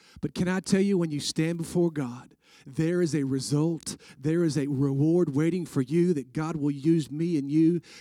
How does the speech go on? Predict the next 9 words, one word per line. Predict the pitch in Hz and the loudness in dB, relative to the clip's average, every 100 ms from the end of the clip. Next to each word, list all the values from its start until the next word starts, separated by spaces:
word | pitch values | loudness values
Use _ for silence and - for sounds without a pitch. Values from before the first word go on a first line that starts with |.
| - | -2
to, | 156 | -2
to | 147 156 | 0 -4
lead | 139 165 180 170 | 2 2 0 -4
this | 156 175 - | 0 0 0
world | 170 175 156 139 135 - - | 0 2 2 2 -2 -10 -8
in | 143 | -4
the | 127 | -2
millennial | 131 135 139 139 | -4 -4 -2 0
reign. | 123 107 104 | -2 -4 -14